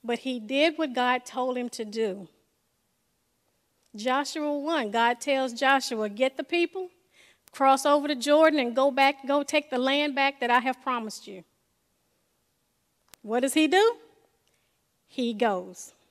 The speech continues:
He up, he just does what God tells him to do. In the book of Judges,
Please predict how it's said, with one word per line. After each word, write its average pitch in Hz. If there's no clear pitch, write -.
He 254
up, 269
he 247
just 208
does 254
what 277
God 254
tells 247
him 247
to 240
do. 190
In 233
the 233
book 269
of 254
Judges, 311